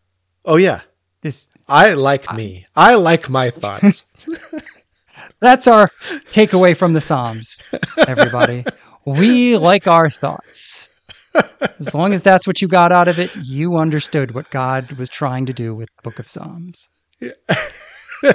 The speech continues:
Speaker 2: Ugh.
Speaker 1: Oh, such a far cry from what we should have said. But
Speaker 2: Oh, so true.
Speaker 1: Well, any last thoughts from you about the Psalms as you wrap up this experience?
Speaker 2: You know,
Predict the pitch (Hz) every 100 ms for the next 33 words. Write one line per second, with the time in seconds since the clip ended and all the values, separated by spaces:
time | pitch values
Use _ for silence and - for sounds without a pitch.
0 | - 180 156 107 190 - - _ _ -
1 | - - - 233 _ 208 190 175 165 139
2 | 151 139 127 - 127 113 120 117 117 -
3 | 113 117 - 123 - - 123 113 - -
4 | - 151 _ _ _ _ _ - - 170
5 | 165 165 160 175 165 - 165 165 - -
6 | 185 185 - _ _ _ _ _ _ _
7 | _ 175 180 233 233 277 214 196 202 -
8 | - 190 185 - - 185 170 185 185 170
9 | 170 170 156 - 151 156 143 131 147 139
10 | 139 139 143 139 143 135 139 - 143 143
11 | 147 - _ _ _ _ _ _ _ _
12 | _ 180 240 240 240